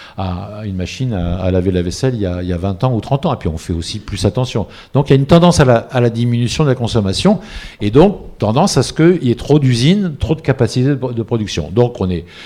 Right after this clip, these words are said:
nous, on est soucieux de la, de l'argent public, donc on dit on va pas construire une nouvelle usine. Donc on va continuer à se fournir pendant un certain temps, euh, là. Mais donc, comment, comment, quel est le problème maintenant ? C'est qu'il va falloir amortir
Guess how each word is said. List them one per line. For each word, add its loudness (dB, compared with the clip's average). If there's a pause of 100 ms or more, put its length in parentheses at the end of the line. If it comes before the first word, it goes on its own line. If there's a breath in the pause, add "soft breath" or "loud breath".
(180 loud breath)
nous, 2
on 2
est 2
soucieux 0
de -4
la, 2
de 2
l'argent 2
public, -2
donc -10
on -10
dit 0
on 2
va -2
pas -8
construire -4
une -6
nouvelle 0
usine. -6 (640 loud breath)
Donc -6
on -8
va -2
continuer 0
à 4
se -4
fournir 0
pendant -2
un 0
certain -2
temps, -2
euh, -10
là. -12 (920 loud breath)
Mais 0
donc, 0 (380 loud breath)
comment, 2
comment, 0
quel 0
est 2
le 2
problème 0
maintenant ? -4
C'est -2
qu'il -2
va 4
falloir 2
amortir 2